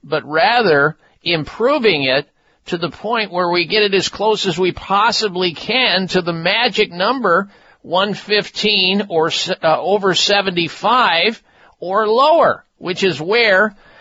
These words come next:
health and longevity really begins. Anything above that,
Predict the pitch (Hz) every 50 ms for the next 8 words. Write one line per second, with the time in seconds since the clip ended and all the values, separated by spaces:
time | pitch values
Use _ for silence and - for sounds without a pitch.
0 | - - _ - 185 190 208 220 202 - 196 190 190 190 185 185 180 147 139 202
1 | 247 285 277 240 208 208 196 175 180 202 202 208 208 202 175 185 175 175 247 302
2 | 294 202 139 - 190 196 208 196 202 202 190 180 156 202 247 285 302 262 226 175
3 | 151 135 156 - _